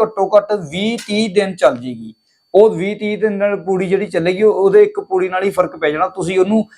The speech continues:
ਦਹੀਂ ਦੇ ਵਿੱਚ ਪਾ ਕੇ ਖਾਣਾ ਚੂਨਾ ਜੀ, ਹਨਾ। ਬਹੁਤ ਜਿਹੜਾ ਚੂਨਾ, ਉਹ ਚੂਨੇ ਦੇ ਬਹੁਤ ਜ਼ਿਆਦਾ ਬੈਨੀਫਿਟ ਨੇ, ਬਹੁਤ ਹੀ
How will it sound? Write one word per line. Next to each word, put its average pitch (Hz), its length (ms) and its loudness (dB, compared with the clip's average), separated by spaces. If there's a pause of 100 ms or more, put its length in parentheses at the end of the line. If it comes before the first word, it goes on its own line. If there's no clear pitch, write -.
(180)
ਦਹੀਂ 180 340 4
ਦੇ 262 120 6
ਵਿੱਚ 226 220 -2
ਪਾ 202 180 4
ਕੇ 190 140 0
ਖਾਣਾ 151 260 0
ਚੂਨਾ 131 300 -2
ਜੀ, 127 160 -2 (320)
ਹਨਾ। 208 180 4
ਬਹੁਤ 208 540 4
ਜਿਹੜਾ 202 200 0
ਚੂਨਾ, 190 360 -4 (240)
ਉਹ 220 280 2
ਚੂਨੇ 208 280 2
ਦੇ 220 80 6
ਬਹੁਤ 202 560 4
ਜ਼ਿਆਦਾ 196 320 2
ਬੈਨੀਫਿਟ 175 600 -4
ਨੇ, 175 140 -4
ਬਹੁਤ 185 720 2
ਹੀ 208 340 -4